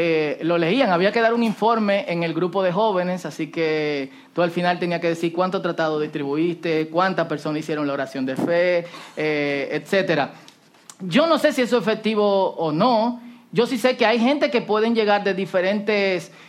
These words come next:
eh, de diferentes maneras. Yo no soy el que podría estar en, en medio de, en, en frente de la Luperón, de Jumbo de Luperón, con un megáfono gritándole, eh, a alguien algún tipo de prédica,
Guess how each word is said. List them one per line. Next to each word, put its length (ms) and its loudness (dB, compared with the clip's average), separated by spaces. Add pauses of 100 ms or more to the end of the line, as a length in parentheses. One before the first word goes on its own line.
(160)
eh, 300 4
de 140 4
diferentes 500 2
maneras. 540 2
Yo 180 4
no 140 4
soy 260 4
el 140 2
que 160 2
podría 600 0
estar 500 2
en, 500 -2
en 240 -2
medio 360 2
de, 580 2
en, 240 -4
en 160 -6
frente 340 2
de 80 4
la 140 4
Luperón, 1040 2
de 120 2
Jumbo 280 4
de 80 4
Luperón, 460 2
con 140 -2
un 140 2
megáfono 540 2
gritándole, 880 2 (460)
eh, 340 4
a 240 4
alguien 720 0
algún 360 2
tipo 260 2
de 100 2
prédica, 520 2